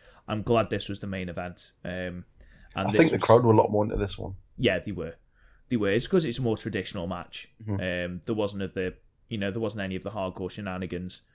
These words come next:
Speaker 1: anything
Speaker 2: Or,
Speaker 1: like
Speaker 2: or
Speaker 1: that.
Speaker 2: it wasn't,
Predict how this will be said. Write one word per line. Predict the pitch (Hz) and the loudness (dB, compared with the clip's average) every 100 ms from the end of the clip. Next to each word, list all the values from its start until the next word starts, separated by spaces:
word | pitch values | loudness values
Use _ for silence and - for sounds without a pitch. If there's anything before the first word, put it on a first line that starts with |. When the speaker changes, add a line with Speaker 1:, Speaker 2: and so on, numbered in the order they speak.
| _ _ _ - | _ _ _ -6
Speaker 1:
anything | 98 95 110 104 | -2 0 0 4
Speaker 2:
Or, | 107 | 6
Speaker 1:
like | |
Speaker 2:
or | 95 | 6
Speaker 1:
that. | 92 - - _ _ _ - | 2 -6 -18 _ _ _ -8
Speaker 2:
it | 113 | 4
wasn't, | 113 113 107 92 - | 8 8 8 2 -6